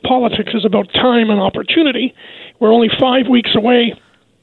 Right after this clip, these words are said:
from the end of this parliamentary session, and, um, an election is coming. So that's why you hear the Prime Minister saying that people may have to sit longer hours to get enough of the bills that are important passed.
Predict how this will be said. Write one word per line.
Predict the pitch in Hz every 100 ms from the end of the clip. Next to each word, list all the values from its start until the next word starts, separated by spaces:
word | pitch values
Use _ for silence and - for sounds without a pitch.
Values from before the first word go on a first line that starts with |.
| _ - -
from | 220
the | 208
end | 214 226
of | 185
this | 196 -
parliamentary | 220 196 185 175 202
session, | 294 294 226 226 - - - - -
and, | 285 233 220 214
um, | 226 214
an | 240 226
election | 220 214 - 202
is | -
coming. | 262 247 185 -
So | 220
that's | 233 -
why | 220
you | 214 196
hear | 226 220
the | 214
Prime | 220 202
Minister | 220 220 240 214 - - - - -
saying | 214 202
that | 196 -
people | 226 240
may | 214 202
have | 202 180
to | 220 -
sit | 247 -
longer | 226 226 226 208
hours | 254 277 311 - - - -
to | -
get | 196 202
enough | 196 202
of | 226
the | 208
bills | 190 233 220 214
that | 208
are | 202
important | 196 240 226 202 180
passed. | 269 240 233 -